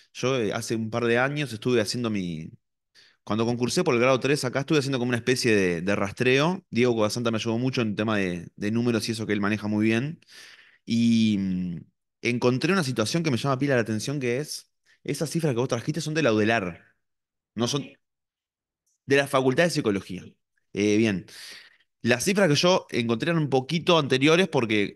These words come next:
concursé en dos mil veintidós y los informes de ese momento eran ca-, mayoría de dos mil diecinueve. Me parece que la pandemia complicó algunas cosas ahí, pero encontré un dato que era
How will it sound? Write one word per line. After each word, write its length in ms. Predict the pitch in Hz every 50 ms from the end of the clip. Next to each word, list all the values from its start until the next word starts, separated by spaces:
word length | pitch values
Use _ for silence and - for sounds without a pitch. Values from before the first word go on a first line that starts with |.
| - -
concursé 380 | 113 117 110 120 117 117 131
en 60 | 139
dos 100 | 131 131
mil 80 | 139 139
veintidós 480 | 143 143 147 156 156 165 180 202 196 -
y 120 | - 127
los 180 | 120 117 117 -
informes 300 | 123 110 139 143 143 139
de 40 | 139
ese 60 | 139
momento 340 | 127 131 139 147 - 147 139
eran 360 | 131 131 120 113 107 104 - - - _ _ _
ca-, 160 | - - - - - -
mayoría 380 | - 131 127 - 139 143 170 175
de 40 | 165
dos 100 | 147 139
mil 120 | 147 151
diecinueve. 440 | 147 143 143 147 151 165 180 185 170
Me 80 | 139
parece 240 | 120 131 151 - 170
que 80 | 139 131
la 120 | 123 120
pandemia 340 | 117 120 123 139 160 175 160
complicó 300 | 131 127 117 117 110 131
algunas 200 | 127 131 120 110
cosas 280 | 117 131 127 127 123 127
ahí, 320 | 123 131 147 175 196 - - - - - _ _ _
pero 160 | 123 123 127
encontré 300 | 127 139 135 139 175 196
un 100 | 190 165
dato 240 | 185 196 190 196 175
que 160 | 139 131 123
era 220 | 120 113 104 104